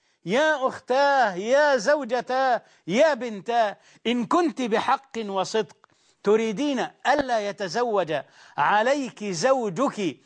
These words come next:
وتكون الوحيدة له في الدنيا وزوجته في الآخرة، افعلي مثل خديجة، افعلي كما فعلت أمنا خديجة. يقول عنها ابن القيم رحمة الله عليه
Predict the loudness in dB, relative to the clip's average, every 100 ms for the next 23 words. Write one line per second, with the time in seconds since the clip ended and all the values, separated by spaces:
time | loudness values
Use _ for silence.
0 | -20 -6 2 2 2 0 2 2 2 2
1 | 2 2 2 0 -4 -4 -2 0 2 4
2 | 2 0 -4 -8 _ _ -6 -6 -8 -6
3 | -6 -4 -4 -2 -2 0 0 0 0 0
4 | 0 -2 -2 -6 -4 2 2 2 2 2
5 | 0 _ _ _ -8 -2 0 0 -2 -4
6 | -4 -4 -2 -2 -2 -8 -12 -20 _ -20
7 | -10 -2 0 2 2 2 -2 -4 0 0
8 | 2 0 0 0 -2 0 0 0 -2 2
9 | 2 0 0 0 0 0 -2 _ _ _
10 | 0 0 2 2 4 2 2 0 0 -2
11 | -4 -4 -4 -2 -2 0 -2 -6 -2 2
12 | 2 0 -2 -2 0 0 2 2 2 0
13 | 0 2 0